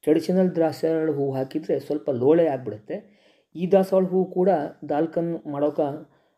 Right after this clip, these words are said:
ಗುಲ್ಕನ್ ಅಷ್ಟು ಚೆನ್ನಾಗಿ ಬರದೆ ಲೋಳೆ ಆಗೋ ಸಂಭವ ಇರುತ್ತೆ. ಆದ್ದರಿಂದ ಸ್ವಲ್ಪ ಹುಷಾರಾಗಿ ಚೆನ್ನಾಗಿ ಮಾಡಬೇಕಾಗತ್ತೆ. ಈ ಥರ ಹಿಂದ್ಗಡೆ ತೊಟ್ಟನ್ನು ತೆಗೆದು ಒಳಗಡೆ ಕುಸುಮವನ್ನು ತೆಗೆದು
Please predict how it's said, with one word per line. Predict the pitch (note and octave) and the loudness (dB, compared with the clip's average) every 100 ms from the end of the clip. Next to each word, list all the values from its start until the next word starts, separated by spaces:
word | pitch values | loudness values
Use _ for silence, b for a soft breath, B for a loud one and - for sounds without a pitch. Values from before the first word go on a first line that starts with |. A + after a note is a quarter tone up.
| _ E3+ | _ -18
ಗುಲ್ಕನ್ | C3+ F3 F3 F#3 F#3 - | -4 -2 0 2 0 -2
ಅಷ್ಟು | D3+ - | -8 -6
ಚೆನ್ನಾಗಿ | D3 D3+ D#3 | -4 -2 0
ಬರದೆ | D#3+ D3+ D#3+ | 0 2 2
ಲೋಳೆ | C3+ D#3 F3 | 4 6 4
ಆಗೋ | D#3+ D#3 | 2 -2
ಸಂಭವ | D#3 C#3 C#3+ C#3 | -4 -6 -2 -2
ಇರುತ್ತೆ. | C3+ A#2+ - F3+ - C3 | -2 -4 -6 -8 -8 -10
ಆದ್ದರಿಂದ | C#3 D#3+ F3 | -8 -4 -4
ಸ್ವಲ್ಪ | E3+ D#3 D#3 | -4 -6 -6
ಹುಷಾರಾಗಿ | D3 C#3+ C#3 E3+ E3+ F3+ G3 | -6 -6 -2 -2 -2 -4 -4
ಚೆನ್ನಾಗಿ | - - C3 D3+ E3+ F3 E3 D#3 b b b b D#3 | -10 -14 -10 -6 -4 -4 -2 -4 b b b b -4
ಮಾಡಬೇಕಾಗತ್ತೆ. | B2 B2+ C3+ A#2 G#2 - F3+ b b b b b - | -2 0 -2 -4 -8 -8 -10 b b b b b -8
ಈ | F3+ | -2
ಥರ | F#3 F#3 F#3+ E3+ - - _ _ _ | 2 4 2 0 -4 -14 _ _ _
ಹಿಂದ್ಗಡೆ | - E3 D#3+ D#3 | -4 2 4 4
ತೊಟ್ಟನ್ನು | D#3 C#3+ D3 C#3+ | 2 0 -2 -4
ತೆಗೆದು | C#3 C#3+ F3 A3+ - | -4 -2 0 -2 -4
ಒಳಗಡೆ | B2+ C3 D#3 E3 | -4 0 0 0
ಕುಸುಮವನ್ನು | D#3+ D#3 - F3 F3 E3+ D#3+ | -2 -6 -4 -2 0 -2 -2
ತೆಗೆದು | C#3+ F#3+ F#3 F3 | -2 0 0 0